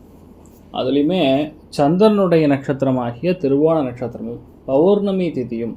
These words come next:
சேர்ந்து வரக்கூடிய இந்த ஒரு திருநாளிலே காமாட்சி அம்மன் வழிபாடு செய்வது ஆவணி மாதம் ரொம்ப ரொம்ப சிறப்பு. அதில் சாதுர்மாசியம் விரதமும் ஓடின்னு இருக்கு. அஞ்சு மூத்த பெண்களுக்கு, சுமங்கலி பெண்களுக்கு,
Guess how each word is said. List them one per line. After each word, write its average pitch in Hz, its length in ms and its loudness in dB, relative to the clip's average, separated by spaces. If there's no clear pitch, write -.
சேர்ந்து 180 540 2
வரக்கூடிய 113 760 0
இந்த 165 300 0
ஒரு 131 160 2
திருநாளிலே 123 760 -4
காமாட்சி 185 640 0
அம்மன் 143 320 2
வழிபாடு 123 480 0
செய்வது 110 480 -6
ஆவணி 143 500 0
மாதம் 123 380 -2
ரொம்ப 120 300 -4
ரொம்ப 143 240 0
சிறப்பு. 123 520 -10
அதில் 123 240 -8
சாதுர்மாசியம் 143 800 -2
விரதமும் 131 400 0
ஓடின்னு 127 200 0
இருக்கு. 120 380 -6
அஞ்சு 131 440 2
மூத்த 196 440 2
பெண்களுக்கு, 131 720 -4
சுமங்கலி 185 560 4
பெண்களுக்கு, 123 680 -2